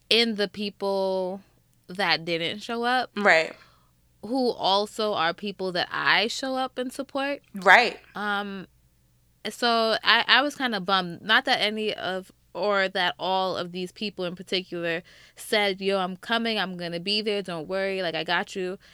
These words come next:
Speaker 1: And it's like they didn't keep their word, that's not it. It was just that I would, I just thought certain people would have showed up.
Speaker 2: Right.
Speaker 1: So, I don't know, that's not something for Hit Dogs to holler about. Um, that's just us being transparent.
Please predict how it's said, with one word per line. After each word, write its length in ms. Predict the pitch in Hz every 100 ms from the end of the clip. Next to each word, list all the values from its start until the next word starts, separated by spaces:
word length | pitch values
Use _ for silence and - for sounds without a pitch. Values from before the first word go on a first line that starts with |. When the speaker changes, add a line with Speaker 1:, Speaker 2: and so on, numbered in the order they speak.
| -
Speaker 1:
And 140 | 180
it's 120 | 185 196
like 140 | 185
they 100 | 175
didn't 260 | 175 175 170
keep 200 | 196 -
their 140 | 170
word, 220 | 170 180
that's 200 | 175 143
not 160 | 180 160
it. 240 | 175 208 - -
It 140 | 214
was 160 | 254 247
just 220 | 220 226
that 160 | 214 185
I 120 | 170
would, 120 | 180
I 140 | - 170
just 180 | 185 -
thought 240 | 165 143 _ _
certain 480 | - 185 175 - 170
people 400 | 190 170 151 160
would 120 | 151
have 240 | 151 156
showed 280 | - 170 156
up. 180 | 151 143 _ _ -
Speaker 2:
Right. 300 | 180 175 185 -
Speaker 1:
So, 560 | - 160 151 147 139 170 _ _ _ _ _ - _ _ _ _ _ - -
I 140 | 170
don't 120 | 160
know, 120 | 151
that's 260 | 151 170 -
not 200 | 185 170
something 360 | - 170 - 165
for 380 | - 160 156 151
Hit 340 | 190 190 151
Dogs 340 | - 160 165 -
to 40 | 185
holler 360 | 165 160 165
about. 380 | 156 156 147 135 - _ _ _ -
Um, 240 | 165 151
that's 180 | 151 165
just 380 | - 131 - -
us 180 | 170 185
being 280 | 175 170 170
transparent. 720 | - 160 - 185 170 156 -